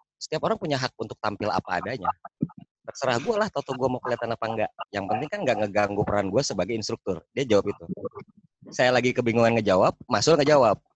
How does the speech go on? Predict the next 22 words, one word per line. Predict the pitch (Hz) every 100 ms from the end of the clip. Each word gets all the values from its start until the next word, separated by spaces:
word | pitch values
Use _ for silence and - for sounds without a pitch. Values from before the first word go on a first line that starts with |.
| _ - -
Jawabannya | 117 113 120 123
dia | 135 185 - 254
simpel | - 143 139
banget, | 139 117
dia | 135 151
cuma | 117
bilang | 104 92
gini, | 80 - _ _ _ _ - -
"Jer, | 101 98 101 139 139 _ _ - - - _ _ -
hari | 123 127 123
ini | 120
ke | 120
depan | 95 - 85 101
kamu | - 98 107
lagi | 107
jadi | 107 117
instruktur, | 117 123 - - 156 117 113 _ _ _
bukan | 107 110
lagi | 107 104
jadi | 92 101 104
seorang | 104 101 101 - 101
Jerry. | 104 160